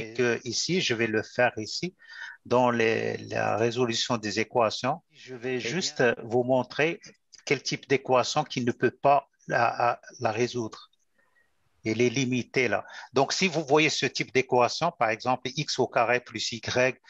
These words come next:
Speaker 2: bien sûr, nous, on, on n'aura pas ça avec nos élèves, c'est sûr. Mais si vous voulez préparer quelque chose de ce genre-là, euh, par exemple, pour vous, pour, euh,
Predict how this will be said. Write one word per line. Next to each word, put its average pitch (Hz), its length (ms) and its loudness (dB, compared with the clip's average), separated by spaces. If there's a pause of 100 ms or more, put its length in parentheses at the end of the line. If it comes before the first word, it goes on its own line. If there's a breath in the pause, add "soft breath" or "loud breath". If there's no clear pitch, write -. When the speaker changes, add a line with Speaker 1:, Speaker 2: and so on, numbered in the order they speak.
(280 loud breath)
Speaker 2:
bien 139 180 0
sûr, 143 380 0
nous, 143 200 0
on, 117 360 2
on 127 100 0
n'aura 117 380 0
pas 113 160 2
ça 113 300 0
avec 104 280 -6
nos 107 160 -10
élèves, 104 380 0
c'est - 160 -8
sûr. 107 340 -2 (420 loud breath)
Mais 123 80 -2
si 180 160 0
vous 160 160 -2
voulez 147 280 2
préparer 131 560 0
quelque 131 320 -2
chose 139 400 0
de 110 100 -4
ce 117 300 0
genre-là, 120 520 2 (440 loud breath)
euh, 107 260 2 (180)
par 120 120 4
exemple, 123 340 -2 (100)
pour 110 200 -2
vous, 123 580 2
pour, 104 300 0
euh, 101 160 2